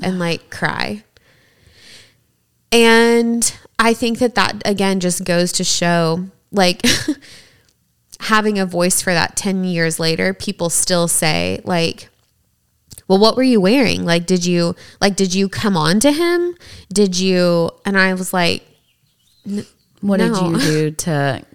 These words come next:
Speaker 1: <laughs> Yeah, what did
Speaker 2: deserve
Speaker 1: you do
Speaker 2: this?
Speaker 1: to deserve that? Well, it could have been way worse, Carrie. Like, sh-, okay. And it's just really sad. Like, do you wanna, like, what you were telling me earlier?
Speaker 2: Yeah,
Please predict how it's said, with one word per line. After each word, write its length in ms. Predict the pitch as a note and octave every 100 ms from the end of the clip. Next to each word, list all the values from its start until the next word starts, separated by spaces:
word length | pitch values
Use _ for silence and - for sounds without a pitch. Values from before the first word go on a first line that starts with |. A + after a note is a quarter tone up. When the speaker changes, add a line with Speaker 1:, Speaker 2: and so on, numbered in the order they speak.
| _
Speaker 1:
<laughs> 180 | _
Yeah, 180 | - A#3+
what 220 | G#3+ A3 A#3
did 80 | B3
Speaker 2:
deserve 140 | -
Speaker 1:
you 100 | A#3+
do 120 | A3+
Speaker 2:
this? 100 | G#3+
Speaker 1:
to 20 | G3+
deserve 400 | G3 F#3+ D#4 B3+
that? 220 | - - _ _ _ _ _ _ _ _ _ -
Well, 180 | B3+
it 120 | C4 C4
could 160 | E4
have 80 | D#4
been 180 | A#3 F#3+
way 200 | F3 E3+
worse, 380 | E3 E3+ D#3 -
Carrie. 520 | - - G#2 A3 A3 _ _ _ _ _ _ -
Like, 360 | F3+ D#3+ - _ _ _ _ _ _ _ _ _ _ _
sh-, 220 | - - - _ _ A#3+
okay. 340 | C4 G3 F#3 - _ _ _ _ _ _ _ _ - - - _ _
And 280 | A3 G#3 G3+ -
it's 180 | G#3
just 180 | - B3
really 200 | C4+ C4
sad. 400 | A#3+ C#4 - -
Like, 180 | G3+ F#3+
do 80 | F#3+
you 80 | G#3
wanna, 400 | G#3 G3+ F#3 - _ -
like, 360 | F#3+ F#3 - _
what 240 | - G3+ -
you 140 | G3
were 120 | F#3+
telling 320 | F#3+ G3 F#3
me 140 | F3+ F#3
earlier? 520 | F3+ F3+ F#3+ A#3+ B3+ - - - - - -
Speaker 2:
Yeah, 360 | - A#3+ G#3+ -